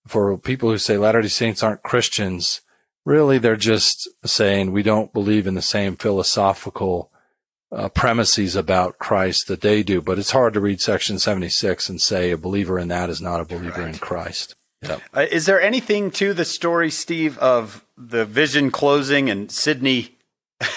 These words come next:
Speaker 2: collapsing or of some sort? And
Speaker 1: I, I think there is.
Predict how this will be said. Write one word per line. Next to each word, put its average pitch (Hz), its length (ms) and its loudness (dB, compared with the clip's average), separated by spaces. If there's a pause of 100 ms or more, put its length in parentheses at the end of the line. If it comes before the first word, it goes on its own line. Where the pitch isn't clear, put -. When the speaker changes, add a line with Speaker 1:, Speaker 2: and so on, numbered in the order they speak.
(1300)
Speaker 2:
collapsing 135 800 2
or 127 160 2 (120)
of 120 120 0
some 139 240 -2
sort? 135 360 2
And 110 220 -2 (580)
Speaker 1:
I, 139 200 0 (120)
I 131 120 0
think 233 280 -6
there 120 200 4
is. - 520 0